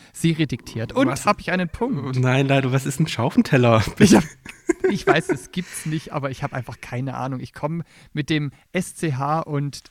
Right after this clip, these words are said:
Speaker 1: Teller, ich, ich hab mich jetzt bei dem Teller festgebissen, das ist bestimmt
Speaker 2: Ja,
Speaker 1: falsch.
Speaker 2: richtig. Leider, aber S C H stimmt, es war die Schöpfkelle.
Speaker 1: Ach, herrje.
Speaker 2: Mhm.
Speaker 1: Shut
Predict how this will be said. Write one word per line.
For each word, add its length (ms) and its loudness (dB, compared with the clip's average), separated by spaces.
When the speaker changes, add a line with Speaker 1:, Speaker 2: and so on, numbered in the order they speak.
Speaker 1:
Teller, 400 -2
ich, 120 -10
ich 180 -6
hab 140 -4
mich 140 -6
jetzt 320 -8
bei 100 -2
dem 140 -4
Teller 260 -4
festgebissen, 680 -6
das 160 -6
ist 140 -10
bestimmt 300 -2
Speaker 2:
Ja, 80 2
Speaker 1:
falsch. 300 0
Speaker 2:
richtig. 340 -6
Leider, 460 4
aber 200 4
S 160 0
C 100 6
H 120 8
stimmt, 540 2
es 200 -6
war 160 4
die 260 -4
Schöpfkelle. 880 0
Speaker 1:
Ach, 280 -4
herrje. 920 -2
Speaker 2:
Mhm. 600 0
Speaker 1:
Shut 300 -10